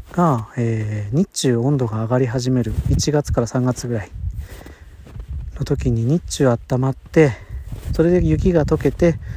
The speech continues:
夜がすごく寒い、マイナス五、六、七とかになった時に、五、六、七度とかになった時に、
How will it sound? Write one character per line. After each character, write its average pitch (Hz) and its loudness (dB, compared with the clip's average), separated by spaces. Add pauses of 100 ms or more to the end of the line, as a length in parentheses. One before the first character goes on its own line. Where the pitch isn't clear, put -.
(400)
夜 185 4
が 160 4
す - -4
ご 139 4
く - -8
寒 123 0
い、 113 -4 (680)
マ 135 2
イ 131 4
ナ 131 2
ス 123 0 (440)
五、 131 6
六、 123 2
七 127 2
と - -8
か 113 -6
に 113 2
な 131 2
っ - -8
た - -2
時 - -8
に、 123 -2
五、 127 2
六、 120 -2
七 127 2
度 147 2
と - -4
か - -4
に 120 -2
な 131 0
っ 127 -8
た 127 -2
時 131 -6
に、 151 0